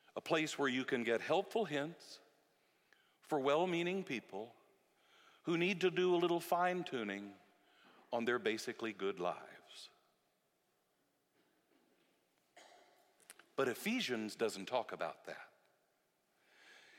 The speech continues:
Ephesians begins not with us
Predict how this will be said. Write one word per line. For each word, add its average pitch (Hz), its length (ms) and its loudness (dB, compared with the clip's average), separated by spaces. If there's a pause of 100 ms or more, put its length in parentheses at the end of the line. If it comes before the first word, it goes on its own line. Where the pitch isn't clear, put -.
(200)
Ephesians 175 640 2
begins 135 640 2
not 156 260 4
with 220 160 2
us 113 520 0